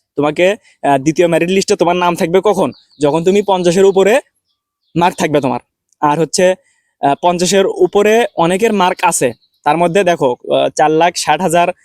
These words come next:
পরীক্ষার্থী তোমরা পাস করেছো। তার মধ্যে দুই লাখের, দুই লাখের মতো হচ্ছে, উম, প্রথম মেরিট, মেরিট লিস্টে নাম আসছে।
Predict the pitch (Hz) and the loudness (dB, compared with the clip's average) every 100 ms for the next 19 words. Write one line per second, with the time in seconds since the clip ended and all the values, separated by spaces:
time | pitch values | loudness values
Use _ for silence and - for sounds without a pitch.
0 | _ 160 156 170 160 170 165 156 - 151 | _ -2 -2 -2 -2 -2 0 0 0 -2
1 | - 117 - _ - 147 156 175 185 160 | -2 -6 -10 _ -2 -2 0 2 0 0
2 | 151 160 156 147 175 - - 147 139 160 | 2 2 2 2 0 -2 -4 -2 2 2
3 | 151 165 175 175 180 156 170 170 - - | 2 -2 -2 0 0 0 0 -2 -4 -6
4 | 147 143 139 135 - _ _ _ - 156 | -2 0 0 -2 -6 _ _ _ -4 -4
5 | 180 175 170 - - 156 151 165 175 - | 0 0 -2 -6 -4 -2 0 0 -2 -2
6 | 175 170 160 - 156 | -2 0 -2 -2 -4